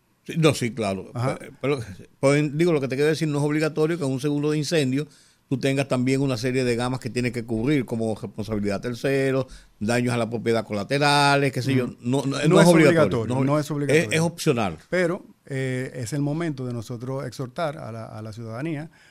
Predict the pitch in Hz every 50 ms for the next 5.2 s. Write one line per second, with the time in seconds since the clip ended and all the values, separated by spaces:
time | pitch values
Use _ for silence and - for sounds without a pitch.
0 | _ _ - 165 170 - 185 180 175 175 175 175 170 170 175 - 156 156 156 160
1 | 156 156 160 - - 143 139 156 143 - - 208 254 220 156 123 131 135 131 120
2 | - 135 131 127 123 120 123 _ _ _ _ - - 139 139 147 170 190 202 202
3 | 202 202 202 190 202 190 165 139 131 123 123 123 120 123 135 127 143 156 160 151
4 | 165 170 170 170 170 170 165 156 160 165 151 147 160 180 170 - 202 - - -
5 | 120 110 127 139